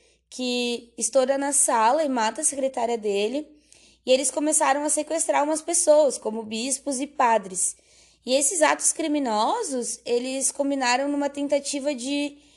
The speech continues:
explodir bombas no Centro de Convenções do Rio Centro, em oitenta e um. E ali tinha um festival de música com uma galera.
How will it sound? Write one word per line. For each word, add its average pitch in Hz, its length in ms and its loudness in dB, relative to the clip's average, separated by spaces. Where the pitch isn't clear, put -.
explodir 285 800 -4
bombas 277 540 0
no 302 80 0
Centro 294 320 -2
de 277 100 -8
Convenções 294 680 0
do 285 80 -2
Rio 285 160 -2
Centro, 254 580 0
em 226 120 -6
oitenta 254 440 0
e 254 100 2
um. 226 140 -6
E 247 80 2
ali 247 200 2
tinha 302 240 0
um 311 80 0
festival 285 880 2
de 277 140 0
música 302 560 0
com 302 160 -6
uma 294 180 0
galera. 262 680 4